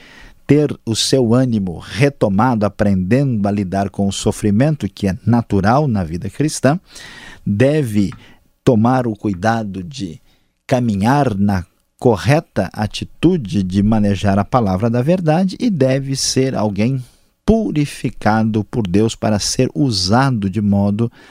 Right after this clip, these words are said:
adequado. Por isso, Paulo vai dizer: "Numa grande casa há vasos, não apenas de ouro e prata, mas também de madeira e bra-, e barro, alguns para fins honrosos, outros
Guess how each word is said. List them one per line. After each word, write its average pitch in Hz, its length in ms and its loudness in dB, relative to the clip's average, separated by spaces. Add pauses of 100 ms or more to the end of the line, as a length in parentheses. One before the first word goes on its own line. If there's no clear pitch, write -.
(120)
adequado. 123 680 2 (520)
Por 107 140 0
isso, 117 200 2
Paulo - 280 0
vai 135 140 0
dizer: 135 280 0
"Numa 107 220 2
grande 101 420 0
casa 123 360 0
há 131 40 0
vasos, 104 680 -4
não 190 120 2
apenas 113 280 0
de 87 100 0
ouro 104 160 2
e 90 60 -2
prata, 113 340 -2
mas 92 160 -2
também 95 200 0
de 120 80 -2
madeira 110 300 0
e 92 40 -2
bra-, 104 380 0
e 95 60 -4
barro, 110 400 0 (560)
alguns 117 540 0
para 104 240 0
fins 95 280 -2
honrosos, 117 580 0
outros 98 280 -2